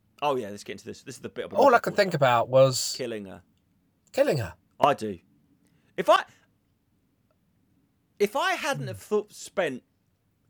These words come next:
Speaker 1: seventeen percent of my adult life thinking about killing people, I think I would have killed someone.
Speaker 2: Yeah.
Speaker 1: It's just so much better. Just
Speaker 2: It was like, not.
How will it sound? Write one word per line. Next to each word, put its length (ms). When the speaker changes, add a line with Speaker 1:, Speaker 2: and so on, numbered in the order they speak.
Speaker 1:
seventeen 1080
percent 420
of 100
my 160
adult 200
life 300
thinking 240
about 200
killing 260
people, 380
I 40
think 200
I 20
would 160
have 100
killed 240
someone. 300
Speaker 2:
Yeah. 500
Speaker 1:
It's 120
just 180
so 140
much 260
better. 400
Just 140
Speaker 2:
It 80
was 220
like, 300
not. 300